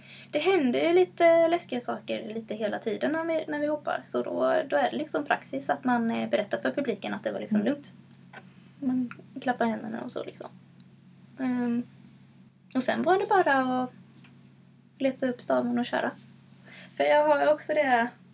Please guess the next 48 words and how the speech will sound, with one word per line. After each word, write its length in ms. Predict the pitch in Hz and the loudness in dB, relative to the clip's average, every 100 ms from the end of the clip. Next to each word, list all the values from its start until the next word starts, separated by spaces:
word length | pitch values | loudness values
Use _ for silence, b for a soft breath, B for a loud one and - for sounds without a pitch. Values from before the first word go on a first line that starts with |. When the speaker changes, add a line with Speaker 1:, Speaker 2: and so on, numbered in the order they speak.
| - - - - - | -20 -20 -20 -16 0
Speaker 1:
På 80 | |
gymnastiken 540 | 262 254 269 214 - 285 | 2 2 2 -2 -2 -4
så 100 | 311 | 0
sa 240 | 247 202 | 0 2
man 220 | 220 214 | 0 -2
att 220 | 214 - - | -4 -8 -6
om, 400 | 214 220 214 220 - B B B | -2 -2 -4 -8 -12 B B B
om 140 | 247 | 2
det 100 | 240 | 4
sket 240 | - 226 - | 2 0 2
sig 160 | 220 | -2
så 120 | 214 | -2
skulle 300 | 233 - 226 | -6 -2 -2
man, 360 | 208 208 190 202 | -2 -2 -2 -2
eh, 380 | 202 202 - 214 | -2 -4 -4 0
göra 180 | 214 202 | 0 2
på 120 | 202 | -2
en 140 | 202 | 0
gång. 140 | 220 247 - - - - | 0 0 -6 -20 -18 0
För 80 | 240 | 0
annars 200 | 220 220 | 0 -4
så 80 | |
kunde 240 | 226 240 233 | -4 -2 0
man 120 | 233 | 0
bli 140 | 226 226 | 0 0
rädd 160 | 208 | 0
för 120 | - 220 | 0 -2
att 60 | |
göra 260 | 226 220 214 | 2 0 0
det 520 | 214 208 214 214 220 233 - | 0 0 -2 -2 -6 -10 -6
någonsin 480 | 233 202 214 262 254 - | -2 -2 0 -2 -4 -12
Speaker 2:
Mm. 120 | 254 202 - - | -6 -6 -8 -14
Speaker 1:
igen. 280 | - 226 247 - B B B B | -6 -2 -2 -6 B B B B
Så 140 | - | -2
då 100 | 233 | 0
var 160 | 247 262 | 2 0
det 80 | 247 | 0
bara 280 | 247 226 | 2 2
att 80 | 226 | -2
ta 120 | 254 240 | -4 -2
en 60 | |
ny 100 | 240 | -2
stav 240 | 233 233 233 | -2 -4 -2
och 80 | |
köra 220 | 226 233 226 | -2 -2 -2
på 120 | 220 | -4
en 120 | 208 | -4
gång. 180 | 208 | -4